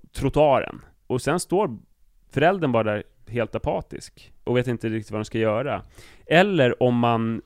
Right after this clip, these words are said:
ser ett barn som lägger sig ner och skriker på Ica. Då kommer ju de här som inte har små barn att tänka sig: "Men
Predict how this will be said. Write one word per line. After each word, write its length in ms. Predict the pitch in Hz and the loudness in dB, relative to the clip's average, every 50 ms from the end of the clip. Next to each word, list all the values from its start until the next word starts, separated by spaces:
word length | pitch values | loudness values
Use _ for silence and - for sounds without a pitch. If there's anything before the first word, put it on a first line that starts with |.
| _ | _
ser 560 | - - - 123 120 117 117 113 113 110 104 - 113 | -14 -8 -4 -2 0 2 2 2 2 0 -2 -4 -8
ett 160 | 110 - - | -10 -4 -2
barn 300 | 123 117 117 117 113 110 | 0 2 2 0 -2 -4
som 420 | - 117 113 113 113 110 110 - - - _ _ - - _ - - _ _ | -4 -4 -2 -2 -2 -4 -6 -8 -10 -14 _ _ -20 -20 _ -20 -20 _ _
lägger 360 | - 120 131 147 160 147 147 135 | -4 -2 0 0 0 0 -2 -2
sig 140 | - 127 | -2 -2
ner 100 | 117 113 | 0 0
och 80 | 113 113 | -2 -4
skriker 500 | - - 151 170 160 139 - - 110 104 | -4 -4 -2 -2 -2 -2 -4 -6 -6 -6
på 520 | - - - 107 110 107 107 107 104 98 - | -6 -4 -4 -2 -2 0 0 -2 -2 -4 -2
Ica. 440 | - 147 127 - - - 185 - - - - _ _ _ _ _ _ _ _ - - - - _ _ _ | -2 -2 -2 -2 0 0 -2 -2 -2 -6 -20 _ _ _ _ _ _ _ _ -20 -20 -20 -20 _ _ _
Då 120 | - 127 - | -6 -4 -2
kommer 160 | - 175 196 | 0 0 0
ju 40 | 190 | 2
de 100 | 180 143 | 2 0
här 80 | 117 | 0
som 140 | 110 131 120 | -2 -2 -4
inte 340 | 135 127 117 - - - 185 | -2 -4 -4 -4 -4 -4 -4
har 360 | 160 131 117 110 107 - - | 0 0 2 2 2 0 -4
små 260 | - - 120 120 113 107 | -8 -6 -4 -2 -2 -2
barn 360 | 107 107 107 110 120 139 147 - _ _ _ _ _ _ _ _ _ _ _ _ _ - | -2 -2 -2 -2 -2 -6 -8 -12 _ _ _ _ _ _ _ _ _ _ _ _ _ -6
att 320 | 117 117 - _ - - _ | -6 -6 -6 _ -20 -20 _
tänka 360 | - 143 127 117 - - 110 | -6 -4 -4 -4 -6 -8 -8
sig: 120 | - 120 117 | -6 -4 -4
"Men 180 | 120 123 - | -4 -4 -4